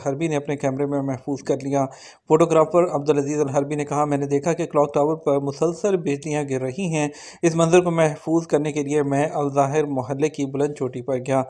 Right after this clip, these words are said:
जहां से ये मंजर महफूज किया। वीडियो बनाने के बाद उसे स्लो मोशन पर चला गया तो प-, मालूम हुआ कि ऐसे लगता है कि बिजली नीचे से ऊपर गई हो और शाखें बनाते हुए गायब हो गई।"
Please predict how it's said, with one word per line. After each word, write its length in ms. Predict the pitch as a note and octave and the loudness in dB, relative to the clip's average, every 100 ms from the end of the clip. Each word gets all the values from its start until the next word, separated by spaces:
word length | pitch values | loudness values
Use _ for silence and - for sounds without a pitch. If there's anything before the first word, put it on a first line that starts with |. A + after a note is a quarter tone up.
| - - - | -8 -20 -4
जहां 260 | D3 D#3 G3 | 2 4 4
से 120 | G#3+ | 2
ये 140 | G3+ | 2
मंजर 380 | F3+ C#3+ C#3+ D3+ | 0 0 2 2
महफूज 420 | C#3 B2 B2+ C3 | 2 -4 -4 -6
किया। 240 | - C#3+ B2+ - - - | -4 -4 -4 -8 -18 -4
वीडियो 220 | D3 F3+ | 4 6
बनाने 260 | E3+ D#3+ F3 | 6 4 2
के 80 | E3+ | 2
बाद 180 | D3+ D3+ | 2 2
उसे 240 | D3 D#3+ | -2 -4
स्लो 240 | D#3 D#3+ | -2 -2
मोशन 320 | F3 D3 D#3+ D3 | 0 -2 -4 -4
पर 240 | D3+ C#3+ | -2 -2
चला 300 | D3 C#3 D3 D3+ - - D#3+ | 0 0 0 -2 -12 -8 -4
गया 280 | D3 E3+ | 4 6
तो 140 | G#3 G#3+ | 6 4
प-, 220 | G#3 E3+ | 4 4
मालूम 280 | D3+ D3+ F#3+ | 6 4 2
हुआ 180 | F3 E3+ | 0 0
कि 120 | D#3+ | -2
ऐसे 180 | C#3+ F3 | 0 0
लगता 240 | C#3 C#3+ | 2 0
है 140 | C#3 | -2
कि 120 | C#3+ D3 | -2 -4
बिजली 400 | C#3 C3+ D3 D3 | -4 -6 -6 -6
नीचे 400 | C3+ C#3 C#3 F3+ | -6 -4 -2 0
से 120 | D#3 | 2
ऊपर 260 | C#3 C#3+ | 2 2
गई 180 | C3+ C3+ | 0 -2
हो 240 | C#3 F#3+ D#3 | -2 0 0
और 100 | C3+ | 0
शाखें 400 | C#3+ C3 D#3 C3+ | -2 0 0 0
बनाते 320 | C3 B2 D3 | -2 -2 -4
हुए 200 | C#3 G3 | -2 0
गायब 240 | D#3 B2+ C3+ | 0 0 -2
हो 100 | C3 | -6
गई।" 200 | C#3 | -4